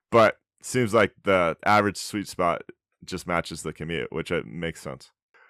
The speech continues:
Any guesses as to why people listen to podcasts in terms of, like,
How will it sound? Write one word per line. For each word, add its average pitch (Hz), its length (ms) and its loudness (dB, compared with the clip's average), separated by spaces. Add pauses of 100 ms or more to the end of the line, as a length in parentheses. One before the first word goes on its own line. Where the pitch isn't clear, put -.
(160)
Any 123 160 4
guesses 127 440 4
as 110 280 4
to 113 160 0
why 101 220 6
people 98 280 -2
listen 107 280 -4
to 98 200 -2
podcasts 87 540 0
in 87 80 -10
terms 98 280 -2
of, 90 80 -4
like, 80 380 -4